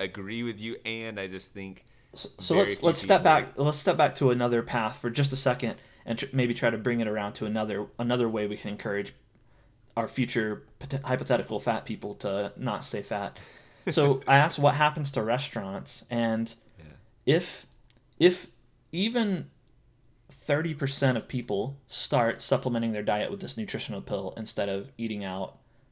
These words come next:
Speaker 2: which, which I think is a fair number, if not more than that,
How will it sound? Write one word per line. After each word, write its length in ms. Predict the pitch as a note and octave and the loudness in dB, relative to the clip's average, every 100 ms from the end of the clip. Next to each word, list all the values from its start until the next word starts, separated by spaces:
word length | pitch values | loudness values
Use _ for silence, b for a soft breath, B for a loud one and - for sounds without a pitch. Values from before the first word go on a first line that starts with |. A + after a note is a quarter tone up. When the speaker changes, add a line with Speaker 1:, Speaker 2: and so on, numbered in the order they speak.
| - | -16
Speaker 2:
which, 180 | C3+ - | -16 -12
which 180 | A#2 A#2 | -8 -4
I 80 | A#2 | -2
think 220 | C#3+ C3+ | -2 -2
is 100 | G#2+ | -4
a 60 | G2+ | -8
fair 540 | - - - A#2 G#2 | -14 -12 -2 -2 0
number, 420 | G#2 G#2 F#2+ F#2 - - - | -2 -4 -4 -6 -10 -14 -8
if 140 | A2+ | -6
not 260 | G2 E2 - | -6 -8 -6
more 220 | A2+ C3+ | 2 2
than 100 | G#2 | 2
that, 260 | F#2+ G2 | -6 -10